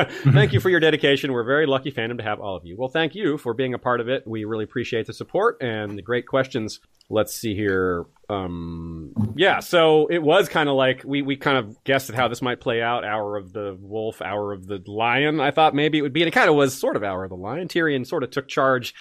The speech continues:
even though he was in chains. But Grey Worm had the energy of position there. He had the, uh, you know, the spears at Jon's throat, which, which gave him a lot of leverage for negotiating.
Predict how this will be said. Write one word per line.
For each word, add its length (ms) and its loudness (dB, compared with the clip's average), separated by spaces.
even 160 -4
though 60 -2
he 100 -4
was 100 -8
in 80 -6
chains. 460 -4
But 160 4
Grey 180 6
Worm 300 6
had 420 2
the 460 -2
energy 300 0
of 80 -2
position 380 -2
there. 200 -2
He 120 -4
had 320 -2
the, 240 -8
uh, 240 -10
you 100 -8
know, 80 -8
the 80 -16
spears 380 -4
at 80 -10
Jon's 320 -8
throat, 340 -4
which, 220 -12
which 160 -14
gave 140 -6
him 60 -12
a 40 -10
lot 160 -6
of 80 -10
leverage 500 -6
for 240 -4
negotiating. 720 -2